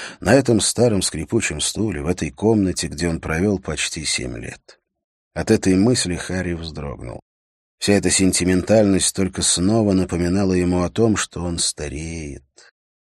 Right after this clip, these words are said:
Харри прошёл по Хольбергсгате, потом свернул налево на Софиесгате.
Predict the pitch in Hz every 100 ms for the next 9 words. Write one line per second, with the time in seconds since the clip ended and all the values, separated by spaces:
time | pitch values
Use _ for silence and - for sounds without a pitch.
0 | _ _ _ _ 92 110 101 95 98 92
1 | - 107 80 76 - 120 107 101 90 95
2 | 95 85 82 73 - - - - _ -
3 | 107 160 131 98 113 113 131 98 85 82
4 | 117 120 76 73 - - 98 117 104 95
5 | 98 92 82 78